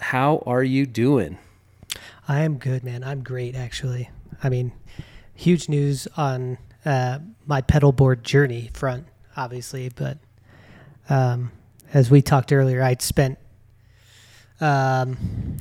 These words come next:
Speaker 2: a good, like, two and a half hours jamming today with the, with the new setup. So
Speaker 1: Yeah, that's, that's exciting. If, if let's, we'll just back it up real quick and bring
Speaker 2: Yeah.
Speaker 1: everybody into, in, loop everybody in here, loop all the members in.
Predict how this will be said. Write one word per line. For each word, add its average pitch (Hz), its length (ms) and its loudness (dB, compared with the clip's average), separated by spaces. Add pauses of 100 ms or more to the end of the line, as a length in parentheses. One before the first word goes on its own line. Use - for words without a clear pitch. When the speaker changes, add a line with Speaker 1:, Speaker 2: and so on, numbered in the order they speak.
(120)
Speaker 2:
a 135 100 4
good, 147 240 4
like, 131 220 -2
two 147 180 4
and 139 80 6
a - 20 4
half 131 260 6
hours 127 440 4
jamming 127 440 4
today 131 380 -2 (220)
with 143 240 2
the, 135 380 4
with 143 160 2
the 135 80 2
new 135 120 4
setup. 131 480 -2 (560)
So 123 340 -4 (360)
Speaker 1:
Yeah, 123 260 4
that's, 135 200 -2
that's 143 500 -4
exciting. 123 500 -2
If, - 160 -10
if 135 220 -8
let's, 135 180 -4
we'll 151 160 -2
just 127 320 -8
back 120 240 -4
it 123 80 -2
up 120 180 -4
real 120 100 -4
quick 123 360 -6
and 110 220 -8
bring 120 180 -2
Speaker 2:
Yeah. 127 80 -2
Speaker 1:
everybody 117 420 -2
into, 120 360 -6
in, 123 280 -6 (100)
loop 131 300 0
everybody 117 460 0
in 117 100 -4
here, 117 140 -6
loop 113 240 -6
all 110 100 -4
the 110 60 -4
members 110 320 -6
in. 113 160 -6